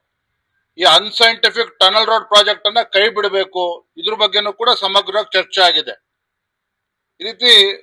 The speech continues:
ಬೆಂಗಳೂರು ಮಹಾನಗರದ ಬಗ್ಗೆ ಚರ್ಚೆ ಆಗಿದೆ. ಇಪ್ಪತ್ತೆಂಟನೇ ತಾರೀಕು,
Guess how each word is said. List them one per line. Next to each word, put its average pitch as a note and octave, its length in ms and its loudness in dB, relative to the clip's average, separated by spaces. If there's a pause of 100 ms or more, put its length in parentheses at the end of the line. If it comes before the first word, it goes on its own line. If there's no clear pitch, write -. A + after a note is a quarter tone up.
(160)
ಬೆಂಗಳೂರು G3+ 400 -2
ಮಹಾನಗರದ G3 500 2
ಬಗ್ಗೆ F#3+ 260 -6
ಚರ್ಚೆ F#3 360 -4
ಆಗಿದೆ. F#3+ 360 2 (840)
ಇಪ್ಪತ್ತೆಂಟನೇ G#3 840 2
ತಾರೀಕು, G3+ 460 2